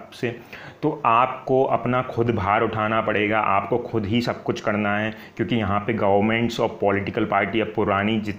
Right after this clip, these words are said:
जैसी नहीं रही हैं, जिनको students और जनता की फ़िक्र हुआ करती थी। यहाँ पे पॉलिटिकल parties को अब बस अपने से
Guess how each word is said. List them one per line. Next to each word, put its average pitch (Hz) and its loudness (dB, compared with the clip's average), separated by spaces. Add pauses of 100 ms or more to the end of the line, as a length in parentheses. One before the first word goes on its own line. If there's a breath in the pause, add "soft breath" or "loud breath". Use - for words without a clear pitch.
जैसी 101 0
नहीं 98 0
रही 107 0
हैं, 110 0
जिनको 101 0
students 101 -2
और 104 0
जनता 95 -2
की 110 -2 (460 loud breath)
फ़िक्र 127 2
हुआ 117 6
करती 110 -2
थी। 113 0
यहाँ 98 -2
पे 110 -4
पॉलिटिकल 101 0
parties 95 -2
को 110 0
अब 98 2
बस 101 -2
अपने 110 -2
से 113 -2